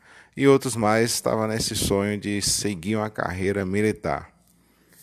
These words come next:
E quando eu fui pego de surpresa dessa notícia maravilhosa,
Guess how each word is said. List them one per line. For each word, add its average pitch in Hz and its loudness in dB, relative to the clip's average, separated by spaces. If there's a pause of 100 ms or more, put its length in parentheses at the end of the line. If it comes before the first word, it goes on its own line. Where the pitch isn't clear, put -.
(140)
E 127 -4
quando 139 4
eu 123 0
fui 120 0
pego 113 6
de 110 -2
surpresa 123 2
dessa 107 -4
notícia 95 -6
maravilhosa, 110 0